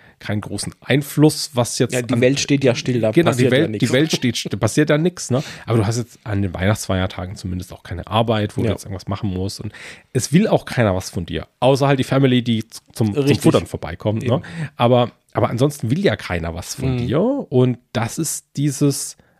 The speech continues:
Speaker 1: „Ah ja, okay, ich kann jetzt, ich hab genau das zu tun.“ Du
Speaker 2: Ja.
Speaker 1: weißt genau, das ist jetzt, jetzt hier wird's
Speaker 2: Leben in der
Speaker 1: gefeiert,
Speaker 2: Lage.
Speaker 1: genau. Und ansonsten musst du ja, also du kannst auch nicht einkaufen gehen, die Versicherungen sind dir scheißegal, du musst
Speaker 2: Ja.
Speaker 1: jetzt nicht noch irgendwie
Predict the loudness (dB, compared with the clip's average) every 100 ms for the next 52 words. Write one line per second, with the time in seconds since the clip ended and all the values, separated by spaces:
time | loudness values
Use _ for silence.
0 | 0 2 2 -2 -8 -10 -4 -4 -2 -4
1 | -6 -18 -6 -2 0 0 2 2 2 0
2 | 0 -4 -12 -14 -12 -6 0 0 0 -2
3 | -2 -2 -2 -4 -8 -2 -2 -2 -12 -14
4 | 0 2 2 -2 -8 0 0 0 -6 -10
5 | -18 -20 _ _ _ 0 2 2 2 4
6 | 4 4 4 2 0 -6 -10 -2 2 2
7 | 0 -12 -18 -20 -20 -20 -20 _ _ _
8 | _ _ _ 2 2 2 2 4 4 4
9 | -2 -2 2 2 0 -2 0 0 0 -2
10 | -2 -4 -4 -6 -8 _ -2 2 2 4
11 | 4 4 0 2 4 2 0 0 0 0
12 | 2 2 2 2 0 -2 -4 -2 0 2
13 | 2 -2 0 2 4 4 2 2 0 0
14 | -2 0 -2 0 2 2 0 -2 0 0